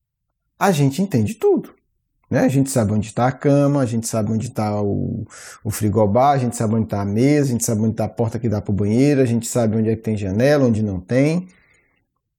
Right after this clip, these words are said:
Então é isso. Só que,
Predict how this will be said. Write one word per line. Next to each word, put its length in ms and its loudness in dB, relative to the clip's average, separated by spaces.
Então 180 -2
é 100 4
isso. 360 -2
Só 420 2
que, 480 0